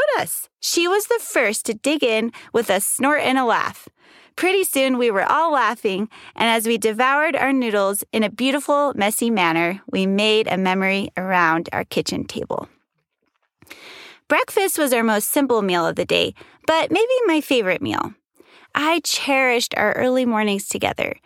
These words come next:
Dad was always cheerful and energetic in the morning, excited to wake us up and have our early morning devotional. Mom was not a morning person, but she still wanted us to eat something nutritious, so nearly every morning of my young life, I remember coming into the kitchen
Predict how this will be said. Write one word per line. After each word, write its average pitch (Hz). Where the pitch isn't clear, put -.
Dad 269
was 349
always 247
cheerful 262
and 226
energetic 202
in 196
the 190
morning, 185
excited 320
to 240
wake 277
us 311
up 269
and 180
have 226
our 247
early 226
morning 202
devotional. -
Mom 226
was 190
not 190
a 170
morning 170
person, -
but 359
she -
still 440
wanted 320
us 269
to -
eat 269
something 240
nutritious, 208
so 208
nearly 320
every 240
morning 208
of 196
my 214
young 208
life, 185
I 196
remember 226
coming 269
into 262
the 285
kitchen 202